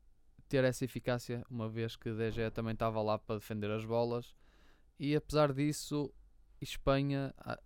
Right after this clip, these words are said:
na minha opinião, destruiu Israel, até porque podia-se ver na qualidade de passe, o número de passes efetuados, posse de bola, setenta e dois por cento, que é uma coisa dura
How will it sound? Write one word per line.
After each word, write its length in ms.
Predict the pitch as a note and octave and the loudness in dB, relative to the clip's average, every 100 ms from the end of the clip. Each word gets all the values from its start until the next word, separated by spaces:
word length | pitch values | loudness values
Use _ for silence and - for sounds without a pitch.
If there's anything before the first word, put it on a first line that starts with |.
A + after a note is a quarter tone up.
| - | -10
na 140 | C#3 C#3 | -4 -2
minha 200 | D3+ D3 | 0 -4
opinião, 320 | - C3+ C3 | -4 -4 -4
destruiu 460 | - - A#2+ A#2+ | -8 -6 0 0
Israel, 540 | A#2 - G#2+ G2+ G#2+ G2+ | 0 -2 0 2 2 0
até 240 | - F#2 | -2 -4
porque 380 | F#2 G#2 G2+ - | -4 -8 -10 -10
podia-se 520 | - G#2+ A2 G#2+ - | -4 0 0 -2 -6
ver 200 | G#2 A2 | -2 -2
na 140 | G#2+ G#2+ | -2 -4
qualidade 480 | A#2 A2 A2 G#2+ G#2 | -2 -2 0 0 -2
de 80 | |
passe, 500 | - A2+ A2+ A2+ - | -4 2 2 2 -2
o 20 | A2+ | -2
número 260 | A2+ A2+ | -2 -2
de 60 | - | -2
passes 300 | F#2+ G2+ - | -4 -4 -8
efetuados, 880 | - A2+ - A2+ G#2+ A2 A2 - - - - - - - - | -4 -6 -2 2 4 2 -2 -14 -20 -20 -20 -20 -20 -14 -2
posse 240 | D3+ - | -2 -2
de 60 | B2 | 2
bola, 300 | A#2 A2+ A2+ | 4 4 0
setenta 380 | - B2+ B2 | -2 -2 0
e 40 | B2+ | 0
dois 160 | B2 | 0
por 120 | - - | -2 -6
cento, 380 | A#2 A2+ - | -2 -4 -6
que 100 | - | -6
é 40 | A2 | -4
uma 220 | A2 G#2 | -2 -4
coisa 640 | - A2+ G#2+ G#2+ G#2 G2+ - - - - - _ - - - - | 0 0 0 -2 -2 -4 -10 -20 -20 -20 -20 _ -20 -20 -20 -18
dura 580 | C3 A#2 A#2+ A#2 A#2+ F3 | -14 -4 0 0 -2 -8